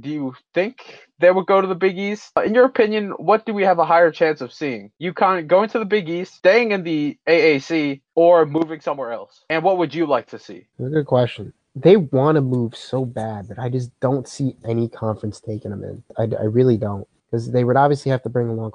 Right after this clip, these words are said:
Speaker 2: football with anyone, and, like, A C C, like, they're, they're set football-wise. What, what other <laughs> conferences are, are they possibly eligible for that, that would make sense? I don't know. I, I don't know. I, I honestly, I flip-flopped on this issue so many times, especially last year. We talked about it a bunch.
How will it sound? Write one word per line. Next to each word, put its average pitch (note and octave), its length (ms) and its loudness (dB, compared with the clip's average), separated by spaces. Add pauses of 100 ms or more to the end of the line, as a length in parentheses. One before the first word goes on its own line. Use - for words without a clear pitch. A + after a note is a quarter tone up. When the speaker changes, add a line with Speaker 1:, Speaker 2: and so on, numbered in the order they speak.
Speaker 2:
football B2+ 580 0
with A#2+ 120 -8
anyone, A2+ 420 0
and, G#2 80 -4
like, G2+ 180 -10 (220)
A C#3 120 4
C C3+ 200 -2
C, B2+ 340 0
like, A#2 180 -2
they're, C3 180 2
they're B2+ 200 2
set - 340 -4
football-wise. G#2+ 920 -6 (300)
What, A2 440 2
what C3+ 140 4
other C3+ 240 6
<laughs> - 60 -10
conferences C#3 580 0
are, A#2+ 140 0
are A#2 140 0
they A#2 100 2
possibly A#2+ 480 -4
eligible B2 420 -2
for A2 260 -8
that, G#2+ 180 -10 (100)
that G#2 120 -6
would A2 120 -6
make A2 160 -8
sense? A#2 480 -6
I B2+ 100 -2
don't C#3+ 120 2
know. C#3+ 320 0
I, B2+ 280 0
I C3 40 0
don't C3+ 120 0
know. B2+ 220 0
I, F3+ 240 2
I G3+ 140 2
honestly, B3 600 2
I F#3+ 120 6
flip-flopped F3 540 2
on C#3+ 120 4
this C3+ 160 2
issue C3 240 -2
so C3 180 -2
many C3+ 200 2
times, A#2+ 360 0
especially C#3+ 400 -2
last A#2 300 2
year. A2+ 80 -4
We A2 80 -4
talked A2 240 -10
about A2 180 -8
it G#2 80 -10
a G#2+ 40 -10
bunch. G#2+ 340 -12